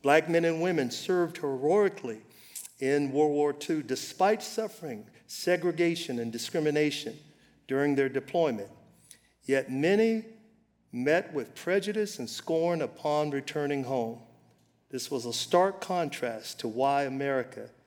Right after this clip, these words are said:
had entered the war to begin with, to defend freedom and democracy for the world. This would lead to the presentation of what is known as the Civil Rights Movement.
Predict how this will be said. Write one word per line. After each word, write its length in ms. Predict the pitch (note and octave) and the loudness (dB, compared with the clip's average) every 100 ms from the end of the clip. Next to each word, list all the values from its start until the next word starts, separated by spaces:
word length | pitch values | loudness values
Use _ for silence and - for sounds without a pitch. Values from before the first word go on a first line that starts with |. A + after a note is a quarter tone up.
| _ _ | _ _
had 180 | - A2+ | -10 -2
entered 300 | C3 C3+ C#3 | 0 2 0
the 80 | C3+ | 0
war 260 | B2 C3 | 2 0
to 120 | B2+ A2+ | 0 -4
begin 380 | A#2+ B2+ B2 | -2 0 0
with, 280 | G#2+ G2 G2 | 0 -4 -4
to 120 | - | -6
defend 640 | A#2+ A#2 - - F3+ F3 E3+ | -4 -4 -6 -2 0 2 -2
freedom 680 | - - A#3 G#3+ G#2 G2+ - - - - - - - _ _ - | -4 0 2 2 -2 -6 -16 -20 -20 -20 -20 -20 -20 _ _ -2
and 220 | C3 B2 | 0 0
democracy 960 | A#2+ C#3 F#3 F#3 - G#2+ - G#2+ A2+ - - _ _ _ _ | -2 0 0 -2 -6 -8 -8 -10 -12 -14 -20 _ _ _ _
for 200 | - A2+ | -2 0
the 60 | A#2+ | 2
world. 600 | A#2+ B2+ A2+ G2 - - _ _ _ _ _ _ _ _ _ _ _ _ _ _ | 2 2 2 -2 -8 -20 _ _ _ _ _ _ _ _ _ _ _ _ _ _
This 240 | - C3+ - | -2 -2 0
would 120 | C3 | 0
lead 420 | C3+ D#3 D#3+ D3 | 4 4 4 0
to 320 | - C3+ B2 A2 - - _ - - _ _ _ - | -4 -2 -2 -6 -14 -20 _ -20 -20 _ _ _ -16
the 60 | |
presentation 880 | - D3+ D3 D3 C#3 E3+ E3 - B2 | -2 2 2 0 0 0 0 -2 -8
of 100 | A#2 | -6
what 140 | B2 | -4
is 160 | B2+ A#2+ | -4 0
known 300 | C#3 C#3+ B2+ | 0 2 0
as 180 | A#2 - | -4 -6
the 60 | |
Civil 320 | A#2 - C3 C3 | -6 -2 0 2
Rights 400 | C3+ C3+ - B2 | 2 0 -2 -8
Movement. 400 | A#2 - A2 | -8 -10 -16